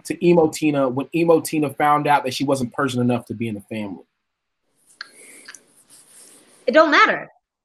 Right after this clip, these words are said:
Speaker 2: 'Cause I, I'm, I will never, ever,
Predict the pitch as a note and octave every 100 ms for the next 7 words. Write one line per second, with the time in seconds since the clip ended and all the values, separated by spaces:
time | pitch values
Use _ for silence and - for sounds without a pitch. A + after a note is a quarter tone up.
0 | _ _ _ _ _ _ _ _ _ -
1 | D#4+ - D4 D#4+ C#4+ D4 - _ _ _
2 | _ _ _ _ _ _ _ _ C4+ D4+
3 | F4 G4 E4+ E4 C#4 B3+ B3+ D4 D4+ D4
4 | B3+ A3+ C4